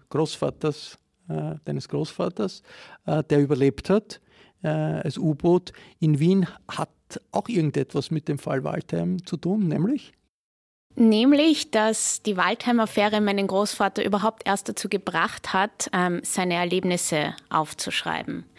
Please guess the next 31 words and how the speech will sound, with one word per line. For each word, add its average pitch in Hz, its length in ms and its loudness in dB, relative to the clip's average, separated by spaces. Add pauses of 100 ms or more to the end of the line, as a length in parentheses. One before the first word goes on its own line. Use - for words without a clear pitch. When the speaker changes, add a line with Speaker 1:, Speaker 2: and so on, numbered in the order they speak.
(380)
Speaker 2:
Also 175 220 -4
mein 180 160 2
Großvater 190 880 0
ist 170 320 -2
neunzehnhundertsechsundneunzig 185 1160 -2
gestorben, 196 500 0
da 175 100 0
war 165 140 0
ich 170 140 -4
sieben 170 200 -2
Jahre 170 360 0
alt, 202 240 0
das - 140 -4
heißt, 175 180 -4
mit 175 160 -2
ihm 175 100 0
selber 180 300 -2
konnte 180 320 -2
ich 165 100 -4
nie 202 120 0
darüber 233 360 2
reden. 214 360 2 (440)
Ich - 220 0
hab - 180 0
dann 196 180 2
aber 190 380 2
irgendwann 208 440 2
in 190 120 2
den 185 180 2
letzten 185 460 0
Jahren, 180 640 2